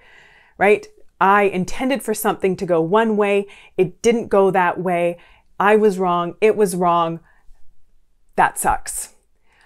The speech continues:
But what am I going to make it mean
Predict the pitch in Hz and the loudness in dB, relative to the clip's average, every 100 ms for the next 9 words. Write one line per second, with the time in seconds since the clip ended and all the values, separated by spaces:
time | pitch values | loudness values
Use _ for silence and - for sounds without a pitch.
0 | _ _ 196 170 170 190 208 - - - | _ _ -8 -6 -2 0 0 -2 -16 -6
1 | 202 208 175 175 170 165 151 - 180 165 | -2 -2 -2 -6 -6 -8 -10 -8 -6 -4
2 | 160 - 175 - 170 165 170 202 226 196 | -6 -10 -14 -12 -10 -8 -2 -2 0 -2
3 | 143 143 | -6 -14